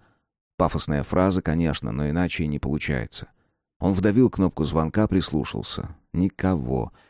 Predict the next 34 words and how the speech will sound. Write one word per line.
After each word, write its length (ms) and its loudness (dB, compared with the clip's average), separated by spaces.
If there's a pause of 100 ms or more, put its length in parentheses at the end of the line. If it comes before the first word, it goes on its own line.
Вдавил 380 4
еще 420 6
раз, 220 -4
потом 340 2
несколько 420 0
раз 180 0
стукнул 520 0
по 140 2
двери 260 4
кулаком. 500 2 (220)
Дверь 300 4
скрипнула, 640 4
приоткрылась. 760 4 (360)
Выхин 380 2
потянул 380 4
ее 160 2
на 120 -2
себя 320 2
за 240 2
ручку. 580 -4 (300)
Дверь 240 2
заскрипела 520 4
еще 200 2
сильнее, 480 2 (200)
тяжело 360 6
распахнулась, 720 2 (160)
дохнула 520 2
влагой, 480 4
спертым 560 0
воздухом 560 4
и 40 0
как 220 -2
будто 320 2
гнилью. 640 2